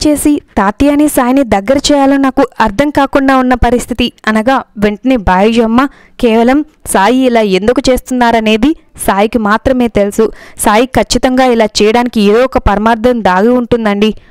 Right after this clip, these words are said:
మనం అప్పటి వరకు విశ్వాసంతో, నమ్మకంతో ఎదురు చూడక తప్పదు. నాకు పూర్తి నమ్మకం ఉంది. సాయికి ఎప్పటికీ తాతయ్య దగ్గరే ఉంటాడు.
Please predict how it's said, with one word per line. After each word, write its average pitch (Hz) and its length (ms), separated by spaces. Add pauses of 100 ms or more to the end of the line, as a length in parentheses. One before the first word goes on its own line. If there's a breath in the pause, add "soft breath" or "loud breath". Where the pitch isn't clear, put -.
(160 soft breath)
మనం 240 220 (180)
అప్పటి 226 300
వరకు 247 360 (300 loud breath)
విశ్వాసంతో, 240 840
నమ్మకంతో 247 800 (120)
ఎదురు 233 400
చూడక 233 340
తప్పదు. 226 580 (340 soft breath)
నాకు 247 220
పూర్తి 254 380
నమ్మకం 233 500
ఉంది. 220 280 (300 loud breath)
సాయికి 226 460 (280 soft breath)
ఎప్పటికీ 247 520
తాతయ్య 214 460
దగ్గరే 208 460
ఉంటాడు. 226 340